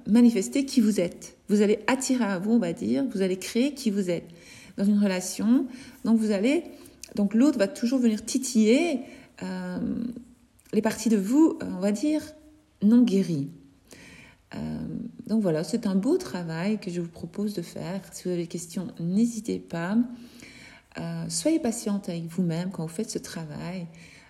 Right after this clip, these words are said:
Euh, vous pouvez créer une nouvelle réalité. C'est tout à fait possible.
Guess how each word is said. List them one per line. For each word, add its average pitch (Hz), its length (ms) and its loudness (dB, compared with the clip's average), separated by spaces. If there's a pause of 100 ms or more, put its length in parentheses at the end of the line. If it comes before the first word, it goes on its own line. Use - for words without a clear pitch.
(180)
Euh, 160 360 -10
vous 226 200 2
pouvez 233 560 2
créer 175 460 -6
une 170 80 -4
nouvelle 165 280 -6
réalité. 165 840 -4 (380)
C'est - 440 -4
tout - 160 -8
à 202 40 0
fait 180 120 -6
possible. 156 840 -4